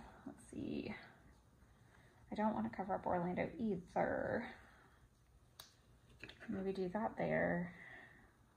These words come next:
Will that cover it up? That definitely will.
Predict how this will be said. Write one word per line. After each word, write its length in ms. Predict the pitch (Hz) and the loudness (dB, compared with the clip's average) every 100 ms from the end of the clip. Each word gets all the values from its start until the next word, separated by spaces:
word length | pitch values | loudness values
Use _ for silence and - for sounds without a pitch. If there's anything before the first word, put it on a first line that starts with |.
| - - - - | -20 -20 -20 -12
Will 80 | 220 | -10
that 140 | 233 | -10
cover 280 | - 214 208 | -8 -6 -4
it 120 | 202 | -2
up? 320 | 214 208 - - - - - - - - - - - - - - - - - - - - - - - - - - - - - - - - - - - - - - - - - - - - - | -2 -4 -6 -16 -18 -20 -20 -20 -20 -20 -20 -20 -20 -20 -20 -20 -20 -20 -20 -20 -20 -20 -20 -20 -20 -20 -20 -18 -18 -18 -18 -18 -20 -20 -20 -20 -20 -20 -20 -20 -20 -20 -20 -20 -20 -20 -8
That 160 | 196 185 | -6 -4
definitely 320 | 175 - - - | -4 -6 -10 -10
will. 200 | - - | -10 -8